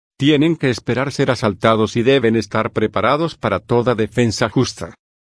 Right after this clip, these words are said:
Habían de ver horas en que una espada les sería más útil que una capa. Pero es evidente que el Señor no quiso decir que debían, literalmente, armarse con espada en beneficio de su causa, Mateo veintiséis,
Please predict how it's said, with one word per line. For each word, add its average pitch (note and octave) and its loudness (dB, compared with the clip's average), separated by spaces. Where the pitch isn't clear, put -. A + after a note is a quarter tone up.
Habían A2+ 0
de G#2+ 2
ver A#2+ 2
horas C3+ 0
en A#2+ -4
que A2+ -2
una B2+ -2
espada G#2+ 0
les G2+ -2
sería G#2+ 2
más G2+ -2
útil B2+ -4
que B2 -2
una A#2 -2
capa. - -4
Pero A2+ 4
es D3+ 0
evidente B2 0
que A#2 -2
el A2 -2
Señor A#2+ 0
no B2+ -4
quiso E3 -4
decir A2+ 0
que B2 0
debían, A2 -2
literalmente, B2+ 0
armarse B2+ -2
con D#3 -2
espada C3+ 0
en A2+ 0
beneficio A2+ 0
de G#2+ 0
su A#2 -6
causa, D3 -2
Mateo B2 2
veintiséis, A#2 -4